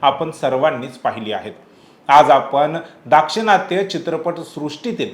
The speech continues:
अशाच काही चेहऱ्यांविषयी बोलणार आहोत, ज्यांनी सिनेसृष्टी व राजकारण या दोन्ही क्षेत्रात आपला ठसा उमटवला.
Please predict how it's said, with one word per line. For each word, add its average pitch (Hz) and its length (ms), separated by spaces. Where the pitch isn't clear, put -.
अशाच 202 580
काही 165 360
चेहऱ्यांविषयी 165 800
बोलणार 123 340
आहोत, 113 240
ज्यांनी 156 380
सिनेसृष्टी 156 800
व 170 120
राजकारण 127 800
या 190 100
दोन्ही 147 500
क्षेत्रात 165 440
आपला 139 340
ठसा 147 400
उमटवला. 110 440